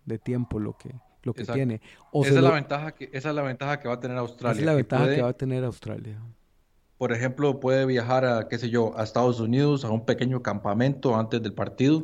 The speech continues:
Speaker 1: Exacto.
Speaker 2: Y, eh, ya el partido, el partido de, de regreso en casa le va a afectar más, o creemos que le afectaría un poco más a Honduras,
Speaker 1: Sí.
Speaker 2: eh, por el viaje.
Speaker 1: Sí, sí. Creo,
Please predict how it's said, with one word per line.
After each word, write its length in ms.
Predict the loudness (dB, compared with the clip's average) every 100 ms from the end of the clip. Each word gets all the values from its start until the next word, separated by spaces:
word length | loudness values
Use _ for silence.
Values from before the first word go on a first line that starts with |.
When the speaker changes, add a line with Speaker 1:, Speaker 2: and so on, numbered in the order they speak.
| -4
Speaker 1:
Exacto. 540 | -10 -8 -10 _ -20 -20 _ 0
Speaker 2:
Y, 320 | 4 4 0 -12 _ _ _ _
eh, 280 | -2 -2 2
ya 100 | 2
el 100 | 4
partido, 600 | 0 2 2 4 2 -4
el 100 | -6
partido 500 | -6 -8 -2 2 4
de, 220 | 4 2
de 140 | 0
regreso 600 | 0 2 4 2 2 -2 -6 _ -6
en 160 | -6
casa 480 | 0 2 2 0 -10 -16 _ -16 -6
le 120 | -2
va 120 | -2
a 20 |
afectar 340 | -2 -2 0 0
más, 240 | 0 -2 -6 -20 _
o 120 | -6 0
creemos 440 | 2 4 2 -2
que 140 | -4
le 60 | -4
afectaría 480 | -4 -6 -6 -2 -2
un 80 | -2
poco 260 | -4 -2
más 240 | 0 0 0
a 60 |
Honduras, 560 | -2 0 0 -2 -10 -20
Speaker 1:
Sí. 300 | -10 -6 -6 -6
Speaker 2:
eh, 280 | -4 -4 -4
por 180 | -2 -2
el 100 | 0
viaje. 340 | 0 0 -4
Speaker 1:
Sí, 160 | -2 -2
sí. 240 | -2 -6 0
Creo, 380 | 4 6 4